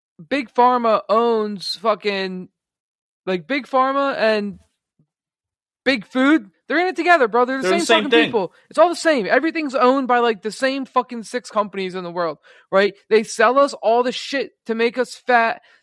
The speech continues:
Speaker 1: They sell us all the chemicals and all the fucking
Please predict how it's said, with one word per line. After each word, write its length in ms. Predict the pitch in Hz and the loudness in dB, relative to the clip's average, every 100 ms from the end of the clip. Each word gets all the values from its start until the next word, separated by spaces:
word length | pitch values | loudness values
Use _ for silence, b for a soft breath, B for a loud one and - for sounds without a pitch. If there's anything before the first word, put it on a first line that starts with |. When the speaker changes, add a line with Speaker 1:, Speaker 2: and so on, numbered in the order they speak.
| - | 0
Speaker 1:
They 160 | 208 | 2
sell 260 | 185 262 262 | 2 2 4
us 140 | 247 | 4
all 180 | 208 233 | 2 2
the 80 | 233 | 2
chemicals 640 | - 247 240 262 254 240 | 0 0 0 0 2 2
and 100 | 208 | 2
all 160 | 196 233 | 2 4
the 100 | 220 | 2
fucking 500 | 226 208 220 208 | 0 -2 -2 -4